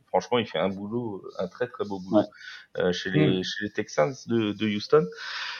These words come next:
Speaker 1: Et un petit peu plus, euh, amusant, le field goal de Matt Prater, le, l'extra point même de Mac-, de Matt Prater des, des Cardinals contre les Bengals.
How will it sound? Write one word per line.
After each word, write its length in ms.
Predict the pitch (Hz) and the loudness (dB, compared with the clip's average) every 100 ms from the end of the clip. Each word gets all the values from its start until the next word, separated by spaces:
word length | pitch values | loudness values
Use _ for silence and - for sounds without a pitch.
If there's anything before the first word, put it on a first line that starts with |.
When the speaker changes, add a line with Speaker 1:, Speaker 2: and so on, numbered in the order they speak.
| - - | -4 8
Speaker 1:
Et 100 | 117 | 8
un 60 | |
petit 180 | 117 143 | 8 0
peu 160 | - 131 | -2 -2
plus, 420 | - 147 139 131 117 | -2 -2 0 2 2
euh, 280 | 110 104 | 4 4
amusant, 500 | 110 117 113 117 127 - - | 4 4 2 2 2 0 -6
le 120 | 107 98 | -2 0
field 240 | - 120 | 0 4
goal 220 | 127 131 | 8 8
de 80 | 107 | 8
Matt 240 | 101 107 - | 8 6 8
Prater, 400 | 107 - 107 139 - - | 6 10 8 8 2 -10
le, 540 | - 120 117 110 101 101 | 6 10 10 10 6 4
l'extra 400 | 123 - - 135 | 0 0 0 6
point 240 | 143 123 - - | 6 6 -6 -4
même 160 | 104 | -4
de 100 | 92 | 0
Mac-, 260 | 98 104 - | 2 2 2
de 160 | 101 101 | -2 2
Matt 300 | 104 117 - | 6 4 2
Prater 400 | - 98 107 98 - | 2 4 6 4 2
des, 400 | - 82 71 71 - | -6 -4 -4 -6 -8
des 120 | 95 | -8
Cardinals 680 | - 117 117 107 113 113 104 - | 2 2 2 -2 0 0 0 -4
contre 260 | 92 - | -6 0
les 100 | 95 | 0
Bengals. 480 | 95 120 110 104 113 | 4 2 2 0 -2